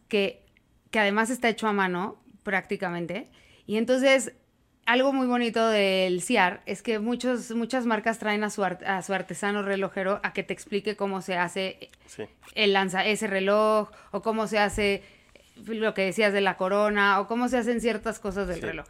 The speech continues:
Speaker 1: Eso
Speaker 2: Y
Speaker 1: es muy emocionante.
Speaker 2: es, es emocionante, y a ver, esperamos no confundirlos más, pero vamos a pasar a la parte más difícil ahora,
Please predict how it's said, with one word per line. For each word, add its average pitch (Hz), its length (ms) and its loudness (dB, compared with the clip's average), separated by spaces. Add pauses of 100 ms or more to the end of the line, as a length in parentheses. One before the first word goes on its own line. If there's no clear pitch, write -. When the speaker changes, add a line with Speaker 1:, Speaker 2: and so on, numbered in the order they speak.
(120)
Speaker 1:
Eso 240 260 -2
Speaker 2:
Y 262 100 0
Speaker 1:
es 196 140 -10
muy 214 340 0
emocionante. 170 500 -6
Speaker 2:
es, - 160 -14
es 160 100 -4
emocionante, 135 880 -2 (200)
y 135 120 -8
a 120 60 0
ver, 117 160 0
esperamos 160 600 -2
no 160 200 -2
confundirlos 131 520 -4
más, 139 200 -2
pero 135 160 2
vamos 165 160 4
a 147 60 -4
pasar 131 220 2
a 135 40 6
la 123 120 4
parte 120 260 0
más 123 200 2
difícil 107 340 -10
ahora, - 180 -14